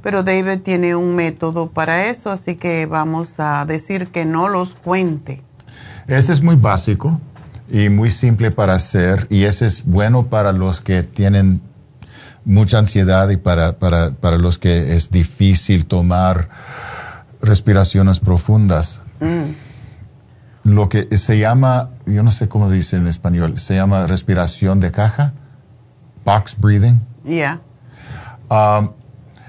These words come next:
Speaker 2: es, es
Speaker 1: El cuatro por cuatro.
Speaker 2: Exacto. So, empieza, es, si es posible, encuentra un lugar muy cómoda para sentarse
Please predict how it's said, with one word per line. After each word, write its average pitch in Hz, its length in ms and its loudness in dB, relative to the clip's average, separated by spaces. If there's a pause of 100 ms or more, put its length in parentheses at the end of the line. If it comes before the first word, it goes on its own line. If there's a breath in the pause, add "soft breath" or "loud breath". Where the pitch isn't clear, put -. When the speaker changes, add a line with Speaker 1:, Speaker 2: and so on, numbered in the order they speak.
(480 loud breath)
Speaker 2:
es, 104 440 0
es 110 380 -2 (320 loud breath)
Speaker 1:
El 185 180 -4
cuatro 226 400 0
por 190 220 -2
cuatro. 170 500 -2 (240)
Speaker 2:
Exacto. 90 640 0 (300 loud breath)
So, 117 560 0
empieza, 117 680 2
es, 113 300 0 (540)
si - 240 -2
es 101 140 0
posible, 147 840 0
encuentra 110 560 2
un 104 200 2
lugar 98 400 2
muy 117 400 2
cómoda 107 640 0
para 92 240 0
sentarse 101 960 0